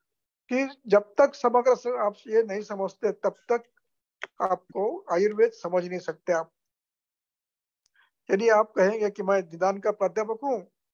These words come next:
मैं केवल निदान पढ़ूंगा, कुछ नहीं समझ पाओगे। मैं चिकित्सा का हूँ, तो मैं केवल चिकित्सा पढ़ूंगा, कुछ नहीं समझ पाओगे। समग्र अध्ययन, पूरे अध्ययन होने चाहिए। और चक्रपाणी की और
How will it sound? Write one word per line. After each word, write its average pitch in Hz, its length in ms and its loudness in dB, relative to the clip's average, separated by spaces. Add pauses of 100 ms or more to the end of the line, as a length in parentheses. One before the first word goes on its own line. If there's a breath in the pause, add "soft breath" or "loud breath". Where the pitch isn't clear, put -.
(340)
मैं 180 120 -2
केवल 190 260 2
निदान 190 320 0
पढ़ूंगा, 185 360 0 (200)
कुछ 196 200 -4
नहीं 196 120 -4
समझ 170 260 -4
पाओगे। 175 440 -6 (1040 soft breath)
मैं 180 80 6
चिकित्सा 208 460 4
का 240 100 4
हूँ, 240 360 0 (140)
तो 185 60 -8
मैं 196 160 -2
केवल 196 400 2 (560 soft breath)
चिकित्सा 196 360 0
पढ़ूंगा, 202 400 0
कुछ - 320 -8
नहीं 190 140 -2
समझ 180 260 -6
पाओगे। 180 380 -6 (1500 loud breath)
समग्र 247 380 2
अध्ययन, 196 360 6
पूरे 202 480 6
अध्ययन 175 300 6
होने 165 220 -10
चाहिए। 160 280 -6
और 233 400 2 (1300 soft breath)
चक्रपाणी 262 560 2
की 254 180 -2
और 247 180 4